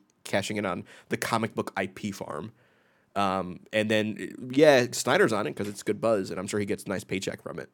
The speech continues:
But, um, it, yeah, it, it even looks,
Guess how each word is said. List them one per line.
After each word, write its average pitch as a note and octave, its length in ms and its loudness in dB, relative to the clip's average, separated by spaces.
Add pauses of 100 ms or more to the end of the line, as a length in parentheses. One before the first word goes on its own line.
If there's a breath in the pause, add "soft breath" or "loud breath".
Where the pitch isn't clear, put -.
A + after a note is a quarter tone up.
(140)
But, - 240 -4 (600 soft breath)
um, G#1 420 -8
it, G#2+ 260 0
yeah, G2+ 300 2
it, G#2 220 0
it A2 200 -4
even G#2+ 260 -4
looks, - 640 -4